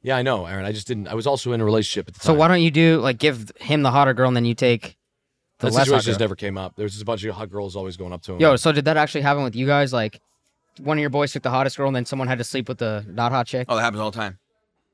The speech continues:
Speaker 3: It happens
Speaker 1: Yeah.
Speaker 2: And
Speaker 3: all
Speaker 2: you
Speaker 3: the
Speaker 2: were
Speaker 3: time.
Speaker 2: always willing to do that for your boy?
Speaker 3: Well, no, not always. <laughs>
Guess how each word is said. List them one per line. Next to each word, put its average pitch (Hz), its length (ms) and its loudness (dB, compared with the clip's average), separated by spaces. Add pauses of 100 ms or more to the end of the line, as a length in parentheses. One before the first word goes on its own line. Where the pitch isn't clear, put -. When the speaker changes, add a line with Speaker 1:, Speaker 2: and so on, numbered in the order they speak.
(180)
Speaker 3:
It 120 60 -6
happens 120 140 2
Speaker 1:
Yeah. - 20 0
Speaker 2:
And 113 80 0
Speaker 3:
all 147 60 2
Speaker 2:
you 170 40 4
Speaker 3:
the - 40 6
Speaker 2:
were - 20 6
Speaker 3:
time. 165 60 6
Speaker 2:
always 160 180 4
willing 156 180 4
to 131 60 0
do 139 100 2
that 147 120 4
for 151 80 -4
your 127 80 -2
boy? 120 260 0 (580)
Speaker 3:
Well, 131 300 2
no, 143 320 2
not 131 160 2
always. 127 300 2
<laughs> 151 140 -10